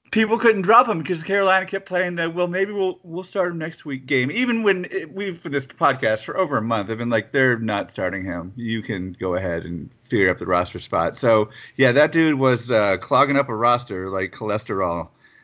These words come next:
you know? That's, uh, that's, that's the one.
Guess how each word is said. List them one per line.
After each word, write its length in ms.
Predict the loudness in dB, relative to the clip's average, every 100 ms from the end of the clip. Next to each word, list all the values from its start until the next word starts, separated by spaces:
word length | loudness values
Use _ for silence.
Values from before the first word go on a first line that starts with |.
| -12
you 140 | -4 0
know? 240 | 0 0 -6 -16 -14
That's, 280 | -8 -8 -4
uh, 300 | -2 -2 -2 -6 _ _ _ _ _
that's, 240 | 0 0 2
that's 240 | 2 2
the 120 | -2
one. 280 | -6 -6 -8